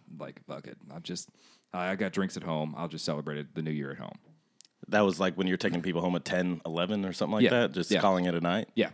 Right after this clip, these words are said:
Speaker 2: But not inviting their friends over that they're sharing a tab, cab with?
Speaker 1: Well, uh,
Speaker 2: Or are
Speaker 1: well,
Speaker 2: they by yourself?
Speaker 1: well,
Speaker 2: By
Speaker 1: it, it,
Speaker 2: themselves?
Speaker 1: it's usually the people that are by themselves or a family or, like, a boyfriend,
Speaker 2: Oh,
Speaker 1: girlfriend
Speaker 2: yeah,
Speaker 1: type
Speaker 2: just cut to the chase,
Speaker 1: situation.
Speaker 2: man. You gotta cut to the chase and be like, "Yo, you can tell me, man.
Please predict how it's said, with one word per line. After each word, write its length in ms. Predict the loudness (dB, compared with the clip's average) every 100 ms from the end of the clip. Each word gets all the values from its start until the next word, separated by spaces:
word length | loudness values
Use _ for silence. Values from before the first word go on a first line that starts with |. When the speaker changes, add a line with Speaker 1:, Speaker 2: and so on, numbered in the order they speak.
| -8 _ _ -4
Speaker 2:
But 120 | -2
not 160 | 2 0
inviting 360 | 2 4 4 2
their 80 | 0
friends 260 | 0 2
over 160 | 2 2
that 140 | 0
they're 80 | -2
sharing 260 | 0 0 0
a 40 |
tab, 400 | -2 0 0 -2
cab 240 | 0 0 2
with? 260 | -4 -4 8
Speaker 1:
Well, 180 | 8
uh, 280 | 10 6 4 4
Speaker 2:
Or 60 |
are 0 |
Speaker 1:
well, 80 | 6
Speaker 2:
they 80 | 8
by 160 | 8 6
yourself? 380 | 6 2 6
Speaker 1:
well, 140 | 8 10
Speaker 2:
By 60 | 10
Speaker 1:
it, 40 | 8
it, 40 |
Speaker 2:
themselves? 320 | 6 4 2 2
Speaker 1:
it's 160 | 6
usually 240 | 8 8 6
the 80 |
people 240 | 4 2 4
that 80 | 4
are 20 |
by 140 | 2
themselves 480 | 0 2 4 4 0
or 220 | 0 2
a 40 | 2
family 600 | 0 0 2 2 0 0
or, 220 | 0 0
like, 160 | 0 -2
a 60 | 2
boyfriend, 460 | 4 6 4 2
Speaker 2:
Oh, 20 |
Speaker 1:
girlfriend 460 | 4 4 4 4 4
Speaker 2:
yeah, 60 | 6
Speaker 1:
type 80 | 4
Speaker 2:
just 120 | 4
cut 160 | 6
to 60 | 6
the 100 | 4
chase, 280 | 6 6 6
Speaker 1:
situation. 80 | 4
Speaker 2:
man. 260 | 2 0
You 60 | 0
gotta 160 | 0 2
cut 140 | 2
to 80 | 2
the 100 | 0
chase 300 | 0 0 0
and 80 | -2
be 80 | -2
like, 180 | 0
"Yo, 240 | 0 0 -2 -12 _ _ _ _ _ _ _ _
you 80 | -10
can 100 | -8
tell 180 | -2 0
me, 100 | 0
man. 360 | 0 -2 -4